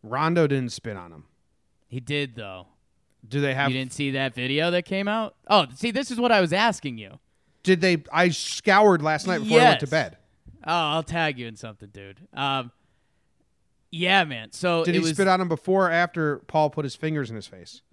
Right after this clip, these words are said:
Speaker 2: Before. He spit on him. <laughs>
Speaker 1: So, okay, I didn't see, I
Speaker 2: So,
Speaker 1: didn't see
Speaker 2: so,
Speaker 1: that
Speaker 2: so,
Speaker 1: shot.
Speaker 2: Jim, no, so this is, this is funny because, so this is what, so every, like, N B A analyst gave it, like,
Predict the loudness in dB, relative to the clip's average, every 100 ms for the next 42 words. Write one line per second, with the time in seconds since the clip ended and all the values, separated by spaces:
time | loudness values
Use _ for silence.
0 | _ -10 -4 0 2 2 0 -8 -16 -6
1 | -2 0 0 -4 -16 -14 -14 -12 -4 2
2 | 4 4 4 4 4 2 0 -4 0 4
3 | 4 2 -2 0 0 0 -2 0 0 -2
4 | -4 -4 -8 _ _ -2 0 0 -2 -2
5 | -2 -2 -6 -8 -8 -6 -6 -6 -8 -6
6 | -6 -6 -8 -6 -6 -8 -12 _ _ _
7 | _ _ _ _ _ _ -16 -4 -4 -2
8 | 0 -2 -2 -6 -2 -2 -2 _ _ _
9 | _ _ _ -2 2 2 0 0 0 0
10 | -2 -2 -2 -2 -4 -4 -4 -2 0 0
11 | 0 0 -2 -4 -6 -8 -10 -20 _ _
12 | _ _ _ _ -20 -2 2 4 2 -2
13 | -4 -2 -2 -2 -8 -20